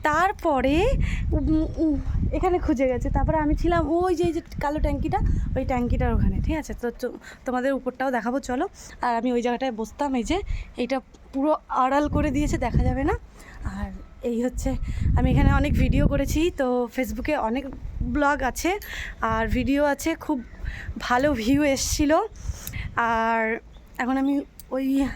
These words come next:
চিলে-, চিলেকোঠা ছা-, ছাদ বলে ওটাকে, আমি জানি না, তো আমি সেটা দেখাচ্ছি চলো। আর এই হচ্ছে সেই ছাদের সিঁড়ি। আর আমি এই জায়গাটায় বসে, এই যে বসে বলছি কেন, এই জায়গাটায় দাঁড়িয়ে, এরকমভাবে দাঁড়িয়ে আমি এই রাস্তাটা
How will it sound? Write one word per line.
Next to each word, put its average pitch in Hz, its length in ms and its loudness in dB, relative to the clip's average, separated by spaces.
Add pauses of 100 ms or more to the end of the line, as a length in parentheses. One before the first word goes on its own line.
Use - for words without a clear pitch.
চিলে-, 277 300 -2 (140)
চিলেকোঠা 320 440 0
ছা-, - 240 -14
ছাদ 294 200 -2
বলে 240 140 0
ওটাকে, 269 220 -2
আমি 339 120 2
জানি 294 200 0
না, 370 40 0 (400)
তো - 100 0
আমি 262 160 0
সেটা 294 200 2
দেখাচ্ছি 233 280 -4 (100)
চলো। 226 180 0 (880)
আর 226 180 0 (160)
এই 269 120 0
হচ্ছে 302 240 -2 (280)
সেই 269 160 0 (420)
ছাদের 254 420 -2
সিঁড়ি। 208 260 -2 (440)
আর 226 180 -2
আমি 269 140 2 (540)
এই 294 80 0 (100)
জায়গাটায় 285 420 -2
বসে, 277 220 -2 (120)
এই 254 120 -2
যে 233 60 -4 (340)
বসে 220 220 -8
বলছি 220 220 -8
কেন, 240 100 -2 (200)
এই 247 160 -2
জায়গাটায় 269 420 -2
দাঁড়িয়ে, 240 300 -2 (1000)
এরকমভাবে 247 420 0 (100)
দাঁড়িয়ে 226 280 0 (560)
আমি 240 200 -2
এই 262 60 0
রাস্তাটা 247 480 -4